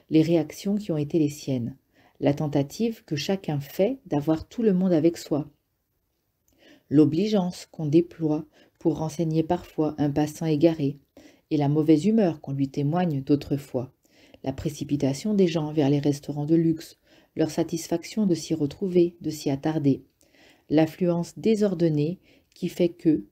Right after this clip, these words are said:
chaque jour, au cinéma, qui remplit toutes les salles de spectacle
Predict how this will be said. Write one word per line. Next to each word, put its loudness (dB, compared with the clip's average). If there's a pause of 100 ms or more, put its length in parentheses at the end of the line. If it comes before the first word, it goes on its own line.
(300)
chaque -2
jour, 0
au 0
cinéma, -2
qui -10
remplit -4
toutes -8
les 4
salles 0
de 2
spectacle -6